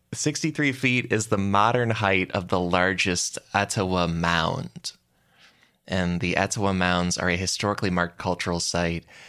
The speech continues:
in what's now the U S state of Georgia, because from around a thousand A D all the way to fifteen fifty A D, the Etowah Mounds were a city and gathering place for a large group of Mississippian native people,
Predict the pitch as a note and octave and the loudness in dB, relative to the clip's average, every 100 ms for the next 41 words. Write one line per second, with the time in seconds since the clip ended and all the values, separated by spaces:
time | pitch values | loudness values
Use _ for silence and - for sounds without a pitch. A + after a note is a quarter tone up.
0 | - - - F#2+ F2+ - F2+ F2 E2+ F2 | -20 -8 -4 0 0 0 0 0 0 0
1 | E2+ E2+ - F2+ E2+ - G#2 G2 G#2+ C#3 | 0 0 -2 -2 -2 -2 0 0 0 0
2 | F3 F#3 _ - - - _ _ G#2 - | -2 -6 _ -20 -20 -20 _ _ -6 -2
3 | G#2+ G2+ G2 - - - - A#2 A2 A2+ | 0 0 0 -4 -6 -6 -2 2 4 2
4 | A2 - A#2+ C#3 C3 B2 A#2 A2 A2 A2 | 2 2 2 2 2 2 2 2 2 2
5 | F#2+ G2 F#2 F#2+ F2+ F2 - G2 - F#2 | 2 2 2 2 2 0 -2 -2 -2 -2
6 | F2 G2 F2+ - F2+ E2+ E2+ E2+ E2+ E2 | 0 -2 -2 -2 0 0 0 -2 -2 -2
7 | E2 - - - - - _ G#2+ F2+ - | -4 -8 -14 -20 -20 -20 _ -4 -2 0
8 | F#2 F#2+ G2+ F#2 F2+ F2 F2 - F2 E2+ | -2 0 0 0 2 2 0 0 -2 0
9 | - F2+ F2+ E2 F#2 F2+ C#3+ D#3 F#2+ E2+ | 0 0 0 0 0 0 0 0 -2 -2
10 | E2+ - - - F2 F2 F#2 F#2+ - F#2+ | -4 -4 -4 -2 0 2 0 0 -2 -4
11 | F#2 F2+ F2 F2 - - F2+ F#2+ F2 E2+ | -2 -2 -2 -2 -2 -2 -2 -2 0 0
12 | E2+ E2+ - - F2 - E2 E2 - | 0 -2 -4 -6 -6 -4 -6 -6 -14